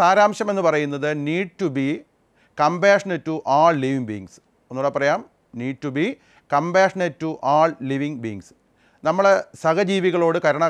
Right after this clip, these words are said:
കാണിക്കണം എന്ന ഒരു ആശയമാണ് അതിൽ നിന്ന് നമുക്ക് മനസ്സിലാക്കുന്നത്. ആ കോൺസെപ്റ്റിനെ പറയുന്ന പേരാണ്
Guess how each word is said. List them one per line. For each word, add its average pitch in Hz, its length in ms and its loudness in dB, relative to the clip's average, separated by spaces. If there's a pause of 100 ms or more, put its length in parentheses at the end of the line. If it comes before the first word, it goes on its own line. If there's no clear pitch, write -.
കാണിക്കണം 151 400 -2 (140)
എന്ന 151 120 -4 (120)
ഒരു 151 60 -2 (120)
ആശയമാണ് 131 520 -4
അതിൽ 120 100 -8
നിന്ന് 117 160 -8
നമുക്ക് 110 200 -10
മനസ്സിലാക്കുന്നത്. 92 540 -12 (400)
ആ - 20 2 (100)
കോൺസെപ്റ്റിനെ 190 460 2
പറയുന്ന 156 220 -2 (100)
പേരാണ് 127 420 -2